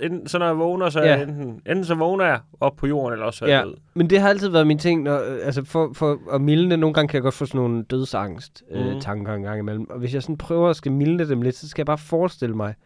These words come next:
Speaker 2: at jeg er meget, meget træt i det, jeg skal dø.
Speaker 1: Ja.
Speaker 2: Den der fornemmelse af, at man bare har været op i alt for lang tid, og man har bare lavet alt muligt pis, og man har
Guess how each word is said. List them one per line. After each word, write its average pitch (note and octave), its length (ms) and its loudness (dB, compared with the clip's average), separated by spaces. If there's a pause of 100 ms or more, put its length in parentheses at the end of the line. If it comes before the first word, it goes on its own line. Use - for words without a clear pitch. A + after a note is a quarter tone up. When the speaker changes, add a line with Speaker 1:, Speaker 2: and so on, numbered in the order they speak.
(480)
Speaker 2:
at A#2+ 140 -8
jeg B2 60 -2
er A2+ 40 -2
meget, A2+ 260 -2
meget A#2 200 -4
træt - 500 -10 (720)
i A#2 60 -4
det, G2 160 -4
jeg F#2 100 -4
skal - 180 -10
dø. F2 140 -6 (500)
Speaker 1:
Ja. E3+ 160 -2 (380)
Speaker 2:
Den F3+ 140 2
der F#3 60 2
fornemmelse F3+ 520 2
af, D3+ 100 6
at D#3+ 60 2
man D3+ 160 0
bare D#3 120 -4
har E3+ 220 -4
været D3+ 220 2
op D#3+ 200 -2
i F3 280 -8 (120)
alt - 240 -2 (140)
for - 100 -8
lang F2 300 -8
tid, A2+ 300 -8
og B2 100 -6
man C3 120 -6
har D3+ 180 -6
bare F3 180 -4
lavet E3+ 520 0
alt B2 200 -2
muligt C3 280 -2
pis, - 400 -6
og C3 120 -8
man C#3+ 180 -8
har D3+ 160 -6